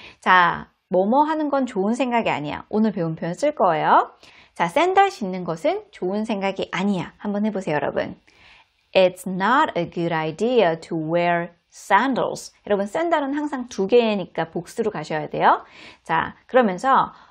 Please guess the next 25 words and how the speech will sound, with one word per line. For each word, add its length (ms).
뭐 200
하냐면 440
when 420
exercising을 880
붙이시면 480
돼요. 160
운동할 500
때는 340
샌들 360
신지 260
마. 100
샌들 280
신는 200
건 100
좋은 220
생각이 340
아니야. 240
자, 180
붙여서 360
해볼게요. 500
"It's 200
not 320
a 120
good 220
idea 680